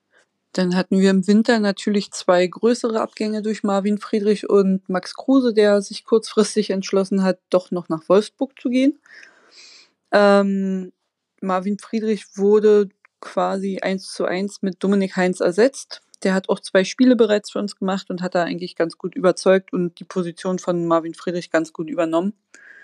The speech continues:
Max Kruse wird natürlich fehlen. Der ist einfach mit seiner Kreativität und mit seinen Ideen, ich würd fast sagen, einzigartig. Aber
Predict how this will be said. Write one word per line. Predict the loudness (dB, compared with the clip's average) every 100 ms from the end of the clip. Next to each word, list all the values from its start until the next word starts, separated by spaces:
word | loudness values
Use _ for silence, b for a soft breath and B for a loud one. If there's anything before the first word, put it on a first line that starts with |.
| B B B
Max | -4 -2 -4
Kruse | 0 2 6 6 6 4 _ _ _ -4
wird | -2 2 2 2
natürlich | -2 0 0 0
fehlen. | -2 2 2 2
Der | 2 0
ist | -2 -4
einfach | -6 -4 -4 -6 -8 -6
mit | -6 0
seiner | 0 2 0 -2
Kreativität | -4 0 0 0 -2 -2 0 -2 0
und |
mit | 0 2
seinen | 0 0
Ideen, | -2 -2 -2 -2 -4 _ _ _ _ _
ich | -6 0
würd | 2 2
fast | 2 2
sagen, | 4 2 2
einzigartig. | -2 -2 -4 -2 -2 -2 -6 -8 _ _ _ _ _ _ -2
Aber | 0 2 0 0